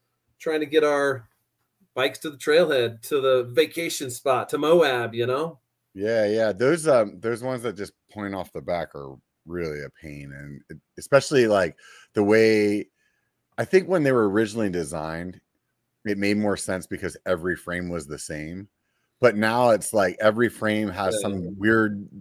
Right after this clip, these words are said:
Speaker 2: angle or geometry or cross tube, and, and, uh, one white bike goes on there straight and the other ones are, like, all wonky and sideways. And
Speaker 1: Yeah.
Speaker 2: so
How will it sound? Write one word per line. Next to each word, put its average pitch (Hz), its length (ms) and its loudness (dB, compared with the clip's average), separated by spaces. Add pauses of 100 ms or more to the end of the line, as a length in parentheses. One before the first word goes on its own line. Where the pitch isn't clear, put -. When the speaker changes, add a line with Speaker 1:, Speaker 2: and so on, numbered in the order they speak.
(440)
Speaker 2:
angle 104 440 2
or 92 180 0
geometry 107 720 -2
or 85 400 -4
cross 117 320 -6
tube, 104 420 -6
and, 82 240 -12 (640)
and, 98 260 -2
uh, 80 360 -4 (360)
one 123 460 4
white 123 240 8 (180)
bike 120 240 6
goes 117 240 4
on 117 140 2
there 110 140 -2
straight 120 420 2
and 107 120 -4
the 104 60 0
other 110 240 2
ones 113 300 -2
are, 107 100 -2
like, 104 220 -2
all 110 180 0
wonky 104 600 -6
and 87 200 -14
sideways. 104 640 -8
And 78 220 -20 (540)
Speaker 1:
Yeah. 120 260 0
Speaker 2:
so 160 340 0